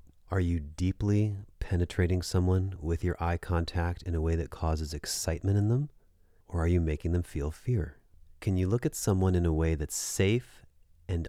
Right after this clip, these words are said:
also dangerous or exciting at the same time? Exciting could be a little scary in a good way. It could give a little angst or nervousness in a good way. Dangerous could mean fun.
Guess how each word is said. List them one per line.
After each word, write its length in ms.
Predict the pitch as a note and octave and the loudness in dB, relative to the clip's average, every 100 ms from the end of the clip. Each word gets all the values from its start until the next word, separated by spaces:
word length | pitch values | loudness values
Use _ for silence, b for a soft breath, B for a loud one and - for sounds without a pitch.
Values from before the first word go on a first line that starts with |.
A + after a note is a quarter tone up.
| - | -2
also 540 | F2+ F2 - F#2+ F#2+ - - | 0 0 0 0 0 -6 -4
dangerous 640 | F2 F2+ F2+ F#2+ G2 - | 0 0 2 2 2 -2
or 180 | E2+ E2 | -4 -4
exciting 580 | - - F2+ F2 D#2+ D2+ | -4 -2 0 2 0 -4
at 100 | - | -6
the 60 | |
same 560 | - - E2 D#2+ E2 D#2+ - | -10 -4 -2 0 -2 -6 -14
time? 400 | - - D2 B1 - - - | -10 -6 -6 -8 -14 -20 -20
Exciting 920 | - - - - - D3 D3 F2+ E2 F#2+ - _ - | -10 -8 -6 -6 0 4 6 4 2 -2 -12 _ -2
could 180 | G2+ E2 | -2 2
be 120 | E2+ | 2
a 80 | D#2 | 2
little 200 | E2+ F#2 | 2 0
scary 500 | - - E2+ E2 D2+ | -2 0 2 2 0
in 80 | |
a 60 | D2 | 0
good 180 | D2+ C3 | 0 2
way. 380 | E2 B1+ C#2+ - b b b - | 0 -4 -10 -14 b b b -6
It 100 | F#2 | -2
could 220 | E2 D2+ | -2 2
give 200 | G2+ G2 | 2 4
a 40 | |
little 320 | E2+ E2+ D2+ - | 2 0 -2 -4
angst 380 | G#2 G2 F#2+ - | 0 0 -2 -4
or 40 | D2+ | -2
nervousness 720 | G2 D3 A2 - E2+ D#2 - - _ - | 0 2 0 0 -2 -2 -8 -18 _ -4
in 100 | E2 | -2
a 80 | |
good 240 | D2+ C#3 D#3 | 2 4 4
way. 380 | D2 G1+ - - _ - - | 2 -6 -14 -20 _ -20 -6
Dangerous 600 | F2 G2+ G#2 D#2+ F2+ - - - - | 0 2 4 2 0 -6 -12 -20 -4
could 140 | F#2 | 0
mean 160 | F#2 F2+ | 2 0
fun. 500 | - G#2 F2+ C2+ | -2 2 2 0